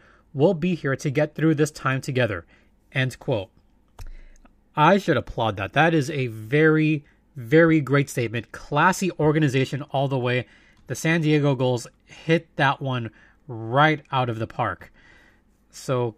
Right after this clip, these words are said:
good on them. And hopefully if anyone from the Gulls is listening,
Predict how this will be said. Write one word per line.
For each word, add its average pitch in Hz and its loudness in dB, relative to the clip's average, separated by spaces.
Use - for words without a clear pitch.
good 156 8
on 139 2
them. 101 -4
And 127 -4
hopefully 143 -2
if 127 -4
anyone 131 -2
from 139 -8
the 127 -4
Gulls 127 0
is 123 -4
listening, 127 -2